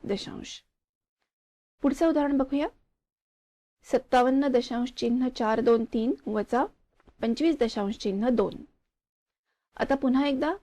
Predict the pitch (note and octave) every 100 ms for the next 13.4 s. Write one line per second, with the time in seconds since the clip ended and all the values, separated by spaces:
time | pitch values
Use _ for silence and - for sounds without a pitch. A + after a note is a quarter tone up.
0 | _ _ _ _ A#3 A#3+ A#3+ A3 - C4+
1 | A#3 C4 B3+ A#3 A#3 A#3 B3+ C#4+ - A#3+
2 | G#3 - G#3+ B3 B3+ A3+ A#3+ G#3+ G#3 A3
3 | C4+ G3+ - G3+ A#3 A3 A3+ D#4+ - _
4 | G3+ F#3+ F#3+ E3+ - - _ _ _ _
5 | _ _ _ _ _ _ _ _ - _
6 | _ - A#3+ D#4 C4 B3+ D#4+ E4+ D4+ D4
7 | D4+ D4 C#4+ C#4+ C4 C#4 B3+ B3+ G3+ -
8 | G#3 G3+ G3 E3+ G#3 A#3+ - C#4+ C#4+ D#4+
9 | _ _ _ _ - A3 A3+ D#4+ A#3 G3+
10 | G#3 C4+ F3+ F#3+ - A3+ F#3+ F3+ - _
11 | _ _ _ _ _ _ _ _ _ A#3+
12 | A#3+ G#3 C4 C4 C4+ C4+ C4 C4 C4+ B3
13 | B3+ C4 D#4 G#4+